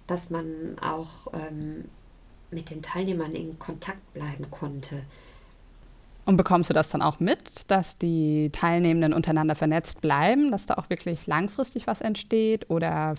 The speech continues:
Speaker 2: vielleicht auch, wie sie die erlernten Fähigkeiten weiter nutzen, beruflich nutzen?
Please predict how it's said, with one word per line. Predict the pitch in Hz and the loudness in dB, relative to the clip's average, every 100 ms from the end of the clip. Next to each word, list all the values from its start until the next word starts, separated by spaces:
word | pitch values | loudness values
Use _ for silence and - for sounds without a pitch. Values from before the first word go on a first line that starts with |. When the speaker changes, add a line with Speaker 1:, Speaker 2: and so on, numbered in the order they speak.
| - | -2
Speaker 2:
vielleicht | 151 151 - | 0 0 0
auch, | 151 | -2
wie | 165 165 | 2 2
sie | 151 151 151 147 147 - - _ - | 2 2 2 0 -4 -10 -20 _ 0
die | 160 151 151 147 143 147 143 - - | 2 2 2 2 0 -2 -6 -14 -2
erlernten | 160 156 165 165 | 4 6 6 4
Fähigkeiten | 160 156 151 196 - 175 175 170 | 0 2 4 2 2 2 2 2
weiter | 160 170 156 | 2 4 2
nutzen, | 190 247 - 277 262 262 247 | 2 -2 -4 -2 0 0 2
beruflich | 190 175 262 - 247 - | 2 2 2 0 0 2
nutzen? | 254 - - 254 294 | -2 -4 -6 -4 -4